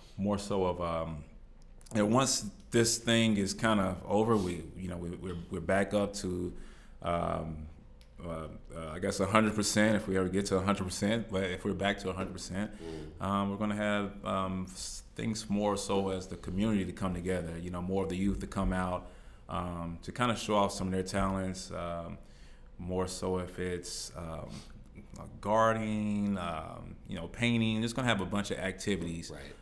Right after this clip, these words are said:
Speaker 1: Um, and that's here in, like, uh, as soon as we get the glass up. <laughs> So,
Speaker 2: Okay.
Speaker 1: so I think it's, uh, more so of, um, in two weeks, about two weeks,
Speaker 2: Okay.
Speaker 1: we're gonna have things together.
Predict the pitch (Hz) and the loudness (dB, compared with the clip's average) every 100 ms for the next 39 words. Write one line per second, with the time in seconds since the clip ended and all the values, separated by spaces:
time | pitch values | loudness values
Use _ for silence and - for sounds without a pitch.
0 | - 90 87 85 82 80 90 92 92 - | -8 -6 -4 -6 -8 -10 -8 -6 -4 -6
1 | - - 104 92 87 85 85 82 82 80 | -8 -2 0 0 -2 -6 -8 -8 -8 -12
2 | - - - - - - 123 95 82 82 | -16 -20 -20 -20 -14 -4 -2 -2 -4 -8
3 | - 80 76 - - - - - - - | -10 -8 -8 -10 -12 -14 -16 -8 -8 -2
4 | 135 - 117 - 92 85 82 67 - - | 0 4 2 4 2 2 -2 -10 -12 -18
5 | - - 90 85 98 82 - 80 82 87 | -8 -2 -2 -2 -6 -6 -6 -6 -6 -6
6 | 82 - 80 80 82 80 78 78 80 73 | -8 -10 -8 -8 -10 -8 -8 -8 -12 -16
7 | - 78 80 - 82 80 76 - - - | -16 -14 -14 -12 -10 -10 -12 -12 -16 -16
8 | - - 82 85 - - - - - 78 | -20 -14 -14 -14 -12 -12 -10 -12 -14 -14
9 | - 78 80 82 80 82 - - - - | -10 -10 -10 -12 -12 -14 -14 -16 -16 -14
10 | - 80 78 | -12 -10 -10